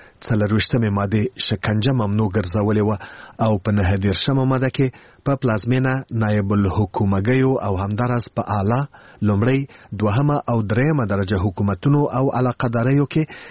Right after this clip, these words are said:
د دولتي شوراګانو د جوړېدو ژمنه شوې وه. د ولسي جرګې پخوانی غړی او شنونکی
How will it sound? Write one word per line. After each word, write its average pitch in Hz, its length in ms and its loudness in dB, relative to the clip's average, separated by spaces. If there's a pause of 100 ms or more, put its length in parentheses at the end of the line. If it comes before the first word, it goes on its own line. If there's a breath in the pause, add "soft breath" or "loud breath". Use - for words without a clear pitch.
(120)
د 120 220 2
دولتي 123 340 2
شوراګانو 110 640 0
د 87 200 -4
جوړېدو 95 500 0
ژمنه 110 320 0
شوې 113 300 0
وه. 120 180 0 (680)
د 131 80 2
ولسي 135 320 0
جرګې 147 360 0
پخوانی 131 320 0
غړی 131 280 0 (100)
او 123 160 2
شنونکی 120 580 0